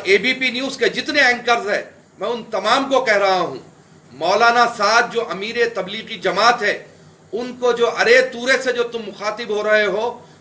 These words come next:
मैं तुम लोगों को warning दे रहा हूं कि मजहबी रहनुमाओं के मुताल्लिक इस किस्म की कोई जबान इस्तेमाल करने की ज़रूरत नहीं है। अगर तुम्हें news चलानी है तो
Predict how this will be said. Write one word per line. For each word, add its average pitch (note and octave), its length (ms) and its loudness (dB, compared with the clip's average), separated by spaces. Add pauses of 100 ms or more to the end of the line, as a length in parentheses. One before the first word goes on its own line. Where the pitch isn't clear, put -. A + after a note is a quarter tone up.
मैं G#3 200 0
तुम G#3 140 -10
लोगों A3 260 -2
को A#3 180 0 (120)
warning A#3 500 0
दे A#3+ 120 6
रहा A3+ 260 4
हूं G#3+ 200 0 (440)
कि G3 100 -4
मजहबी A3 680 0
रहनुमाओं A3 680 2
के G#3+ 140 -4
मुताल्लिक A3+ 640 2 (840)
इस C4+ 300 -2
किस्म A3+ 400 -4
की A3+ 160 -8 (160)
कोई A3+ 280 2 (120)
जबान G#3 340 0
इस्तेमाल G3+ 460 -2
करने F#3+ 320 -4
की F3+ 140 -6
ज़रूरत F3+ 420 -2
नहीं F3 300 -2
है। C#3+ 100 -2 (420)
अगर F#3 400 4
तुम्हें A3+ 600 0
news A3 300 -8
चलानी A3+ 500 0
है G#3+ 140 0 (540)
तो G3+ 80 -6